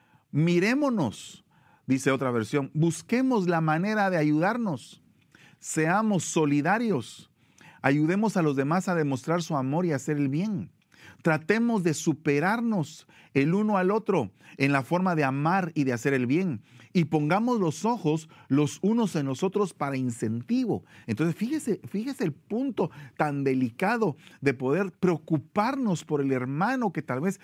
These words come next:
no lo hemos visto conectado. Es que, mire, hermano, la realidad <clears throat> es que el pastor tiene que tener,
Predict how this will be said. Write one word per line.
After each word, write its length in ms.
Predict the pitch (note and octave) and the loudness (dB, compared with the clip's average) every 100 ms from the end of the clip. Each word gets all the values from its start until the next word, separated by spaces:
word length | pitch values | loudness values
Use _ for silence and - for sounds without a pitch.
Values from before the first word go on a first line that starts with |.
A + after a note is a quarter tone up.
| - | -8
no 160 | D#3+ F#3 | -2 0
lo 140 | G3+ | 0
hemos 260 | G#3 F#3 D3 | 0 -2 -2
visto 300 | G3 F#3+ F3+ | -4 -4 -6
conectado. 680 | C3 B2 A2 - A3+ A3+ - _ _ _ _ _ _ _ _ _ _ - - - | -4 -6 -6 -4 -2 -4 -10 _ _ _ _ _ _ _ _ _ _ -20 -12 -2
Es 160 | E3+ | 0
que, 80 | A#3 | 2
mire, 200 | A3+ G#3+ | 0 0
hermano, 380 | F#3 G3+ G#3+ F#3+ | 0 0 0 0
la 280 | D3+ C#3+ C#3 | 0 2 0
realidad 720 | C#3 C3 B2 C3 F3 A3 A3 - - _ _ _ - | -2 -4 -2 0 0 0 -4 -12 -20 _ _ _ 0
<clears throat> 380 | G3 C#3 D3+ | 2 0 -2
es 200 | - F#3 | 0 0
que 260 | - F#3 - | 0 -2 0
el 200 | D3 C3+ | 0 0
pastor 680 | - A#2+ - - A3+ C#3+ E3 - _ - _ _ _ - | 0 -8 -8 -2 0 0 -2 -10 _ -20 _ _ _ -2
tiene 180 | F#3+ | 0
que 100 | F#3 | 0
tener, 460 | F3+ E3+ E3 F3+ | 0 0 0 0